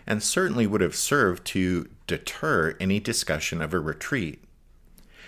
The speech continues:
At any rate, after staff officers reported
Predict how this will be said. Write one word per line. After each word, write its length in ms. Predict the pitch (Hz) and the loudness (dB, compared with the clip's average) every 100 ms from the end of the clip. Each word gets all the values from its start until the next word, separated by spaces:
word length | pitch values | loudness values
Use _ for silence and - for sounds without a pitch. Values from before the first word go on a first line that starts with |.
| - - - | -20 -12 -2
At 100 | 120 | 2
any 220 | 185 170 | 4 4
rate, 380 | 85 80 80 - | 4 4 2 0
after 320 | 87 - - | -2 -2 -2
staff 440 | - - 117 147 - | -4 2 4 4 2
officers 640 | 82 85 - 87 82 - | 0 -2 -4 -2 -2 -4
reported 640 | 110 110 - 90 80 78 | -4 -4 0 2 2 -2